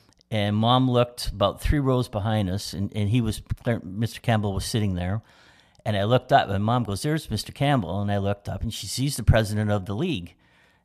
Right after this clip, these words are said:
And he, so Mom said, "Well, go up and say hello."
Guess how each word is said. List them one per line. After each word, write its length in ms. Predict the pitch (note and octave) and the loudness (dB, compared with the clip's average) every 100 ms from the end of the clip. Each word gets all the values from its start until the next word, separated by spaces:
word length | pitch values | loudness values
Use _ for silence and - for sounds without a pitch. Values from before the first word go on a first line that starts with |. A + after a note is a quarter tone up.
| - | -6
And 100 | A#2 | -2
he, 140 | A#2+ A2+ - A#2 | -2 -4 -6 -6
so 160 | - B2 | -2 2
Mom 280 | D#3 G3+ | 4 4
said, 200 | - A#2+ | 2 -4
"Well, 100 | A2 - | -6 0
go 120 | F#3 | 2
up 140 | G3+ | 2
and 100 | F#3 | 0
say 180 | - D#3 | 0 0
hello." 460 | C#3 C#3+ A#2+ F2+ | 2 2 0 -2